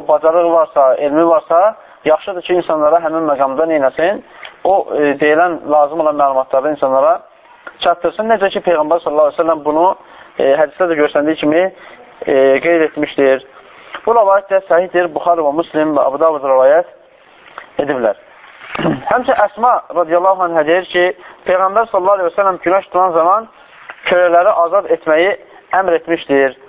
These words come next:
Bu rəvayət də səhihdir. E, Beyhəqi rəva-, e, daha doğrusu Buxarı rəvayət etmişdir. Həmçinin, yəni bu da ondan irəli gəlir ki, çünki günəşin tutulması,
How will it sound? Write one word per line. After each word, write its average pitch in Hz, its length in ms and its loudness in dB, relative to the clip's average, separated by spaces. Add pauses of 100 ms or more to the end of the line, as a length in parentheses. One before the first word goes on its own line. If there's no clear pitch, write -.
Bu 202 120 2
rəvayət 170 320 2
də 151 100 -12
səhihdir. 170 540 0 (340)
E, 139 140 2 (300)
Beyhəqi 170 460 0 (560)
rəva-, 143 300 2
e, 147 280 0
daha 180 160 0
doğrusu 170 220 -6
Buxarı 165 340 -2
rəvayət 147 360 2 (540)
etmişdir. 151 460 0
Həmçinin, 214 460 -2 (500)
yəni 170 180 0
bu 214 100 0
da 202 140 4
ondan 185 280 -2
irəli 170 320 2
gəlir 175 240 -2
ki, 196 180 -2
çünki 190 240 0 (400)
günəşin 175 320 -2
tutulması, 170 580 -2